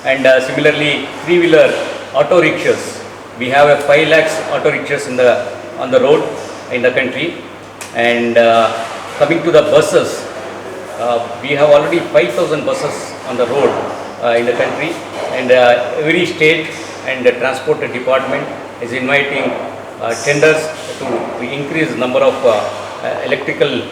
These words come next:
uh, bu-, buses. And, uh, similar way, goods vehicles, we have around, uh, twenty thousand goods vehicle already,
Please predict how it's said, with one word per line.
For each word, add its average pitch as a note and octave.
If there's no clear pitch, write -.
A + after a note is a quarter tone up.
uh, A2
bu-, A#2+
buses. -
And, B2+
uh, B2+
similar D#3+
way, D#3+
goods E3+
vehicles, D3
we B2+
have B2+
around, C3
uh, -
twenty -
thousand B2+
goods C3
vehicle B2+
already, B2